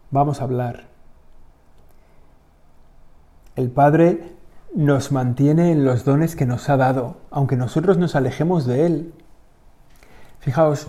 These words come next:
aunque, aunque nosotros pongamos mucho pecado en nuestra vida,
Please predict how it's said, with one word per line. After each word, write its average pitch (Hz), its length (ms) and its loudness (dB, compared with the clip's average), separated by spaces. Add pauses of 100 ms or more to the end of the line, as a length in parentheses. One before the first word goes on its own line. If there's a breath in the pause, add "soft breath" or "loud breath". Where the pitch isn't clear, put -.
aunque, 139 680 0 (480)
aunque 143 240 -2
nosotros 190 720 -2 (680)
pongamos 139 480 0
mucho 151 300 -4
pecado 139 380 -4
en 139 80 -2
nuestra 120 380 -4
vida, 143 380 -4